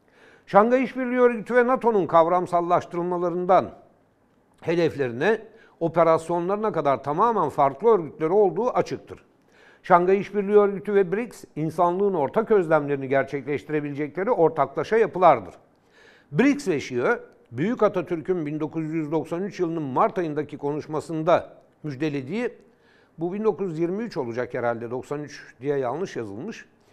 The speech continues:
yılının Mart ayındaki konuşmasında müjdelediği ahenk ve işbirliği çağının örgütleridir. Atatürk diyor ki,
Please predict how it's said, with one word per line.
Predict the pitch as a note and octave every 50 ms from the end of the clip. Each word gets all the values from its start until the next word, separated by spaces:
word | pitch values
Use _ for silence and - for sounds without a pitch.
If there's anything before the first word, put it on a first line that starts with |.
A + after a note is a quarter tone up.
| _ - - - - _ _
yılının | - F3+ G3+ G#3+ A3+ A#3
Mart | G3+ F#3+ G#3 A#3+ - A3+
ayındaki | A3 G3+ F#3+ F3+ - - E3+ C#3
konuşmasında | - E3 D#3+ E3 - - E3+ D#3+ - E3+ E3+ E3 E3+ E3 B2 - - - -
müjdelediği | C3 C#3+ C#3+ C#3+ D#3 D#3 D3 D3 C#3 D3+ D#3 D#3+
ahenk | - C#3+ C3+ B2+ - E3 A3+ A#3 - -
ve | E3+
işbirliği | F#3+ G3+ - - E3+ D#3 C#3 C3+ C3
çağının | - G3+ G#3+ G3 E3+ G3+ A#3
örgütleridir. | A3+ F#3+ E3 D#3+ D#3+ D#3+ D#3+ D#3 C#3 B2 G#2 F#2+ F#2 - _ _ _ _ _ _ _
Atatürk | C#3+ C3+ F3+ E3 - E3 D3 A#2 B2+
diyor | F#3+ B3 C4+ -
ki, | - F#3+ C3 -